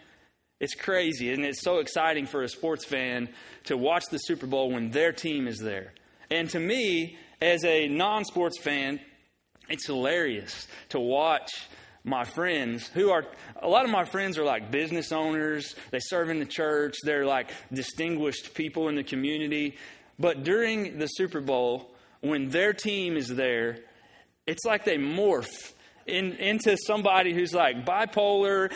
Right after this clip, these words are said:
and on this roller coaster of emotions.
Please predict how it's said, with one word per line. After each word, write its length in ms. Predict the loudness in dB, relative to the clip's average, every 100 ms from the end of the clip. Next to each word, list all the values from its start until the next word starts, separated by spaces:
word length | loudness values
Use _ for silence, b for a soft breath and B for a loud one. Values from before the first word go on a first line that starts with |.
| -2
and 160 | 0 2
on 180 | 2
this 180 | 2 0 -2 B B -12 -14 -16 -18 -2
roller 360 | 6 8 6
coaster 480 | 4 2 2 2 0
of 60 | 0
emotions. 920 | 0 2 2 0 -2 -2 -2 -6